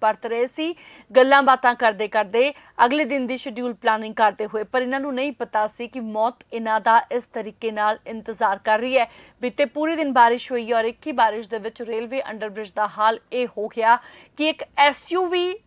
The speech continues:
ਗੱਡੀ ਉਸ ਦੇ ਵਿੱਚ ਡੁੱਬ ਗਈ ਤੇ ਇਹਨਾਂ ਦੋਵਾਂ ਦੀ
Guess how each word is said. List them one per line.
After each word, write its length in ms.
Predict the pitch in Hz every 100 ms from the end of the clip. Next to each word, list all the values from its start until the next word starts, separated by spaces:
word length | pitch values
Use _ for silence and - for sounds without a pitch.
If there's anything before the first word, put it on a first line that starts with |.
| - 233 220
ਗੱਡੀ 500 | 254 196 262 254 240 _ _ _
ਉਸ 180 | 262 262
ਦੇ 140 | 214 220
ਵਿੱਚ 360 | 208 - 214 - _ _
ਡੁੱਬ 300 | 220 214 - - 202
ਗਈ 140 | - _ -
ਤੇ 80 |
ਇਹਨਾਂ 160 | 233 226
ਦੋਵਾਂ 400 | 190 262 277 269
ਦੀ 280 | 233 220